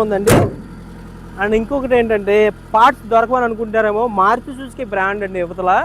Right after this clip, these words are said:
వచ్చేపాటికి. మారుతి సుజుకిలో దొరకని పార్ట్ అంటూ ఉం-, ఉండదు. And ఏ మెకానిక్ అయినా రిపేర్ చేస్తాడు, అంతా బాగుంటుంది. ఇక ఆ వెహికల్లో మీకు finally ఇది కూడా చూపించేస్తున్నాను రండి.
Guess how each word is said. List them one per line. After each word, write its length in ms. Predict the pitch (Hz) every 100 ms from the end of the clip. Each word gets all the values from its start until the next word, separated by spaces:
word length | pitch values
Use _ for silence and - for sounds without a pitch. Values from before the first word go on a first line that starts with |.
| 381 - - - 175
వచ్చేపాటికి. 560 | 160 214 190 180 175 214
మారుతి 280 | 180 202 214 220
సుజుకిలో 420 | 208 - 208 226 302 - - - 165
దొరకని 320 | 226 277 285 226
పార్ట్ 260 | 233 240 254
అంటూ 140 | 240 233
ఉం-, 160 | 220 226 - 196
ఉండదు. 280 | 226 214 254 311 - - - 214
And 100 | 240 208 208 269
ఏ 40 | 320 277 226
మెకానిక్ 380 | 220 285 285 262
అయినా 140 | 247 254 226
రిపేర్ 260 | 208 262 233
చేస్తాడు, 500 | 226 202 - 214 220 240
అంతా 260 | 196 - 262 220
బాగుంటుంది. 460 | 214 214 214 214 262 269 - - - 190
ఇక 80 | 202 214
ఆ 60 | 196
వెహికల్లో 420 | 214 240 277 262 247 220
మీకు 240 | 214 226 214 214 208 -
finally 500 | 208 220 233 226 233 240 - - - - - - - 202
ఇది 80 | 240
కూడా 100 | 254 -
చూపించేస్తున్నాను 760 | 233 220 226 214 220 208 202 180
రండి. 280 | 190 190